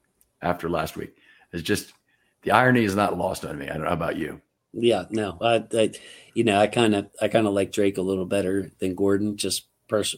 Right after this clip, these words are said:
Speaker 2: personally, but, uh, it is funny. Yeah, Drake. Yeah. He, he, uh, Melvin Gordon, what Ken's saying is Melvin Gordon has a history of fumbles.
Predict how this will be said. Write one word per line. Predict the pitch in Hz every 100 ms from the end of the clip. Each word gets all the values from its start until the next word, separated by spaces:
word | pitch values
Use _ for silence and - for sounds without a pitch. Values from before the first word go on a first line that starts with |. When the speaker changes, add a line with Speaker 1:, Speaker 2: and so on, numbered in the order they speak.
| _
Speaker 2:
personally, | 110 98 - 92 101
but, | 104 98 -
uh, | 95 95 _ _ _ -
it | 117
is | 107
funny. | - 107 101
Yeah, | 95 117 104
Drake. | 98 120 113 - _ _ _ _ _ _ _
Yeah. | 113 98 82 _ _
He, | 131 120 120
he, | 117 117 120
uh, | - -
Melvin | 131 127 120
Gordon, | 113 117 113
what | 123 92
Ken's | - 117 101
saying | 110 101
is | 98 95
Melvin | 110 101 101
Gordon | 104 95
has | 98 95
a |
history | 101 - 101
of | 90 -
fumbles. | 104 90 95 95